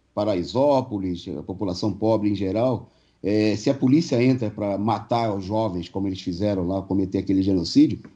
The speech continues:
o povo possa se defender, né? Se uma ocupação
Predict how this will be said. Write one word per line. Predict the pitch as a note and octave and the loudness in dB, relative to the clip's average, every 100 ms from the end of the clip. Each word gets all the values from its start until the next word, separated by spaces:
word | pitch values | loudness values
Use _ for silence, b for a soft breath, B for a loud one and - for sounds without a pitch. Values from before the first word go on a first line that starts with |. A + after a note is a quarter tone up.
| - | -12
o | - | 0
povo | B2+ C#3+ | 4 4
possa | D3 D#3 D#3 | 2 -2 -2
se | - | -2
defender, | E3 E3 F3+ B2 A2+ G#2 B B B B | 0 2 2 2 2 -2 B B B B
né? | F#2+ A2 | -2 -2
Se | - C#3 | 4 6
uma | C#3 C3+ | 8 4
ocupação | C3 B2+ A#2+ A#2 C3 B2 A2+ G#2+ | 0 -2 -2 -2 -2 0 0 -4